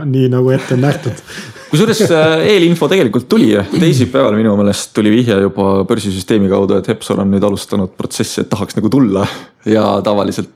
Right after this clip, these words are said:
Speaker 2: äh, vist päev hiljem või kaks päeva hiljem siis tehaksegi avalikuks see prospekt. Aga kolm miljonit aktsiat on teil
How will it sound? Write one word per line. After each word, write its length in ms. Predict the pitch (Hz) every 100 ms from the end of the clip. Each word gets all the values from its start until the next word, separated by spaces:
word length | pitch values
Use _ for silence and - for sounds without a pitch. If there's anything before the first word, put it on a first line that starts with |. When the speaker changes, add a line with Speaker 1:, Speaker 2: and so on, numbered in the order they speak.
| 104
Speaker 2:
äh, 400 | 104 101 98 - 139
vist 200 | - - _
päev 240 | 107 107
hiljem 300 | 107 101 101
või 80 | 101
kaks 160 | 104 -
päeva 160 | 98
hiljem 240 | 101 101 92
siis 140 | 92
tehaksegi 400 | 98 98 - 104
avalikuks 480 | 101 101 - - -
see 160 | - 98 - - - -
prospekt. 540 | - 104 117 - - - - - - - - _ 101
Aga 460 | 123 143 139 143
kolm 220 | - 202 185
miljonit 260 | 160 151
aktsiat 340 | 214 240 175 156
on 140 | 147
teil 300 | 139 127